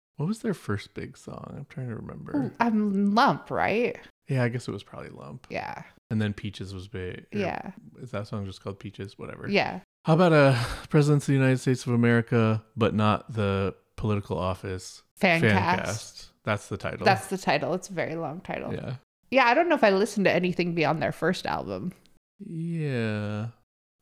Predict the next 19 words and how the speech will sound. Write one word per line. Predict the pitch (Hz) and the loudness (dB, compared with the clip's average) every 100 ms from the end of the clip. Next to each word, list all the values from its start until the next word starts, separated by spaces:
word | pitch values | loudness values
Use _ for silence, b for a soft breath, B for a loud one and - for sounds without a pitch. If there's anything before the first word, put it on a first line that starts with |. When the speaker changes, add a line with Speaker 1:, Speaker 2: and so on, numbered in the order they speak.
| - | -8
Speaker 1:
I | |
don't | 160 | -6
remember. | 156 147 135 120 117 - _ - | -4 -4 -2 -2 -2 -6 _ -4
Do | 123 | 4
Speaker 2:
But | 214 | 6
Speaker 1:
they | 214 190 | 8 6
Speaker 2:
I | 160 - _ - | 2 -6 _ 0
definitely | 226 254 233 185 156 170 | 4 4 4 2 2 4
listened | 180 170 160 160 | 4 2 0 2
to | |
the | 151 | 2
first | 147 170 160 156 | 2 0 2 2
album | 147 143 120 - - - | 2 0 -2 -4 -12 -6
a | 160 | -6
lot. | 92 92 85 - | 0 2 2 0
Speaker 1:
Yeah. | 95 92 104 - _ _ _ - | 0 -4 -6 -12 _ _ _ -4
I | 123 | 0
remember | 147 185 190 | 2 4 4
they, | 156 143 139 131 120 117 | 6 6 6 6 4 0